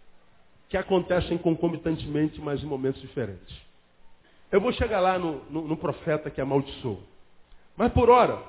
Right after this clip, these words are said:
eu queria me prender ao que esse texto fala sobre a cidade. Quando Eli-, Elisia-, Elias foi embora,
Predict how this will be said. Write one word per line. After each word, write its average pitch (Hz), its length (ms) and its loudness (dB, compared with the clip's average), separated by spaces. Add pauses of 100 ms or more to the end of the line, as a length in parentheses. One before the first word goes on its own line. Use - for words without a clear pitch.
(800)
eu 175 120 2
queria 196 540 2 (220)
me 185 180 0
prender 156 760 4 (1000)
ao 160 160 4
que 190 120 0
esse 185 200 4
texto 175 340 0
fala 160 260 -4
sobre 151 280 -4
a - 20 0
cidade. - 640 -4 (1200)
Quando 240 220 6
Eli-, 277 240 8
Elisia-, 220 560 2
Elias 247 260 2
foi 196 140 0
embora, 170 440 4